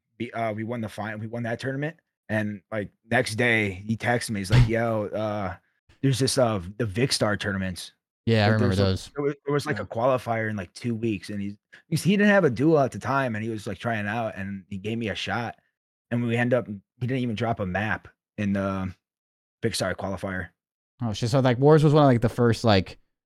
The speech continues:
Speaker 2: people that I
Speaker 1: Oh,
Speaker 2: guess
Speaker 1: yeah.
Speaker 2: gave you, like, more of, like, a sh-, like,
Speaker 1: Yeah,
Speaker 2: a
Speaker 1: okay.
Speaker 2: step
Speaker 1: He,
Speaker 2: into
Speaker 1: he
Speaker 2: the
Speaker 1: put,
Speaker 2: big, like,
Speaker 1: he,
Speaker 2: into the
Speaker 1: yeah, he
Speaker 2: bigger
Speaker 1: put me,
Speaker 2: tournaments?
Speaker 1: he put me on the map.
Speaker 2: Mm-hmm.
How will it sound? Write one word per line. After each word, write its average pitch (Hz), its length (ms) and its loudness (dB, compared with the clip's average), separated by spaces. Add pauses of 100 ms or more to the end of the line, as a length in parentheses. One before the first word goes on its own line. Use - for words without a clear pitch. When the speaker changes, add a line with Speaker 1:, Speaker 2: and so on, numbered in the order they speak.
(180)
Speaker 2:
people 117 240 4
that 101 200 4
I 110 60 6
Speaker 1:
Oh, 104 40 4
Speaker 2:
guess 104 160 2
Speaker 1:
yeah. 82 40 -8
Speaker 2:
gave 107 180 0
you, 107 120 -2
like, 98 120 0
more 101 180 2
of, 98 80 0
like, 92 120 2
a 87 60 -2
sh-, - 120 -10
like, 104 140 4
Speaker 1:
Yeah, - 60 4
Speaker 2:
a - 20 4
Speaker 1:
okay. - 80 2
Speaker 2:
step 113 160 6
Speaker 1:
He, 131 100 2
Speaker 2:
into 127 100 8
Speaker 1:
he 160 120 6
Speaker 2:
the 117 80 6
Speaker 1:
put, 104 60 4
Speaker 2:
big, 107 280 4
like, 104 120 6
Speaker 1:
he, 107 60 4
Speaker 2:
into 98 100 4
the - 60 6
Speaker 1:
yeah, - 100 4
he - 60 -
Speaker 2:
bigger 104 80 6
Speaker 1:
put 107 200 6
me, 117 40 10
Speaker 2:
tournaments? 117 300 2 (140)
Speaker 1:
he 196 100 2
put 220 180 4
me 196 100 4
on 160 140 2
the 127 60 -4
map. 107 340 -6 (100)
Speaker 2:
Mm-hmm. 110 200 2